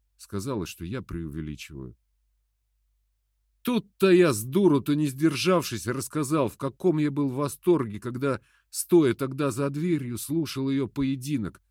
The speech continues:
поединок невинности с той тварью, и как наслаждался ее умом, блеском остроумия и при таком детском простодушии.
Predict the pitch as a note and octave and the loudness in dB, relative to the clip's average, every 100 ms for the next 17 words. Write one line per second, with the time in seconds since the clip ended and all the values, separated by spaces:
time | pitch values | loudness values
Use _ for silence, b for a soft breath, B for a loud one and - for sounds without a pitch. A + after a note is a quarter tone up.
0 | _ _ C3+ C#3+ C#3+ D#3 C#3+ D#3 D#3 D#3+ | _ _ 0 0 0 -2 -2 -2 -2 0
1 | F3 C3+ - A2 - - C#3+ - B2+ D#3 | 0 -2 -4 -8 -4 0 0 0 -2 2
2 | E3 B2+ G2 C#2+ _ _ _ A#2 - F3+ | 2 2 -2 -6 _ _ _ -10 -2 -2
3 | - D3 B2+ D3 C3+ A2+ C3 E3 C3 - | -2 -4 -4 -2 -4 -4 0 2 2 -2
4 | A#2+ A#2+ B2 B2 C3 D3 A2 D2 _ _ | -6 -4 -4 -6 -2 -2 -2 -6 _ _
5 | G2 F#2 C#3 D3+ - C#3+ C3+ - C3+ C3+ | -6 0 0 0 -2 -4 -6 -4 -2 0
6 | D3 C#3+ G#2 E2 - _ G#2+ - B2+ - | 2 2 0 -4 -8 _ -14 -12 -10 -8
7 | C3 C3 C#3+ G2+ G2 C3 - G#2 F2 G2 | -8 -4 -4 -4 -4 -6 -6 -10 -10 -10
8 | - A2 G#2+ G#2+ G2 - E2 | -10 -6 -6 -6 -10 -12 -18